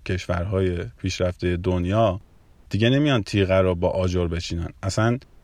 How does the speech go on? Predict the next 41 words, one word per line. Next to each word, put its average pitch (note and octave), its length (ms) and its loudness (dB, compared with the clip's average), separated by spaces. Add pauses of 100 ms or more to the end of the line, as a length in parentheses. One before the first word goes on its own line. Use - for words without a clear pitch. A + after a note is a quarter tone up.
(160)
نظام G2 340 4
مهندسی F#2+ 480 0
به C#3 100 2
شما G#2 220 0
این F#2 120 -2
اجازه F#2 440 0
رو F2+ 100 2
نمیده. E2+ 300 -2
من G2+ 140 0
می‌بینم B2 240 2
خیلی B2 300 0
هم C3 120 0
می‌گن C3 220 0
کناف C#3+ 360 -2 (240)
ضعیفه، B2+ 800 2
نمی‌دونم A#2+ 440 -2
ف-، - 200 -12 (440)
آقا C3 380 2
شما A#2 300 0
مگه C#3 180 0
چه D#3 180 0
انتظاری C3 580 2
از A2 180 4
کناف G2+ 320 0
داری؟ F#2 220 0
مثلاً F#2+ 260 0
رو A#2 100 0
سقفت A2+ 580 0
وقتی A2 240 0
کناف G#2+ 320 -2
کار G#2+ 160 2
شده A2+ 240 -2
مگه C#3 120 -2
می‌خوای C#3+ 200 0
باش D3 180 -2
چیکار A#2+ 380 2
بکنی C#3 360 0
که A2 80 -2
باید G#2 180 4
محکم F#2+ 580 -2
باشه؟ E2+ 320 -6